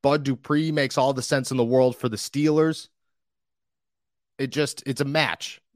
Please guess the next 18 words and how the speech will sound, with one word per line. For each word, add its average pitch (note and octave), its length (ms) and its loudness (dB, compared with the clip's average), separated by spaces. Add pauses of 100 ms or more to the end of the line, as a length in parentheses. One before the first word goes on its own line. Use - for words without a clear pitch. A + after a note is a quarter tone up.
(520)
It C#3+ 200 -2
was D3 140 2
a D3 60 2
match E3+ 440 0
early. E3 540 2 (840)
If B2+ 160 -10
they C#3+ 140 -2
had D#3 240 0
the C3+ 80 0
funds E3 400 2
at E3 140 2
the C#3 80 -6
time, D#3 420 -2
they B2 120 -2
would B2 180 0
have - 80 -14
kept D3 280 -2
him. D#3+ 200 2